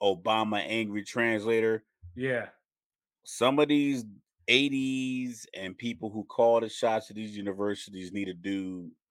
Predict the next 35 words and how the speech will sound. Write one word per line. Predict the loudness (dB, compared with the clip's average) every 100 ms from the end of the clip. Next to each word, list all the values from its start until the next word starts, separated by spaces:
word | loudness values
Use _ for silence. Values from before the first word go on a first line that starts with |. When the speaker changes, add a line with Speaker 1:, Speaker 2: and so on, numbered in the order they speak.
| _
Speaker 1:
in | -2 2
their | 2
ear | 2 2 2
that | -2
says, | -4 -4 -4 -6
Speaker 2:
You, | -10 -12 -20 _
you're | -6
making | -4 -4
me | 0
Speaker 1:
"Hey, | 0
Speaker 2:
uncomfortable. | 2 4 4 4
Speaker 1:
man. | 2 0 -4 _ _ _ _ _ _ _ -20 2
Hey, | 4 6
man, | 4 0 2
uh, | 4 4 4 -2 -10 _ _ _ _ _ _ _ _ _ _ _ _ _ _ _ -6
this | -6 -4
dude | -4 -4 -6 _ _ _ -14
keeps | -12 -8
winning | -4 -4 -2
nine | -2 -4
and |
ten | -4 -6 -4
games." | -2 -2 -4 -8 -12 _ _ _ _
Speaker 2:
You | -16
made | -12 -10
my | -10
skin | -12 -10 -10 -10
crawl | -6 -4 -2 -4
asking | -8 -10 -10
me | -10
that | -8 -10 -10
question. | -12 -12 -12 -20 -20 _ _ -10 -4
Speaker 1:
We | 2 4
sell | 6 6 6
out. | 2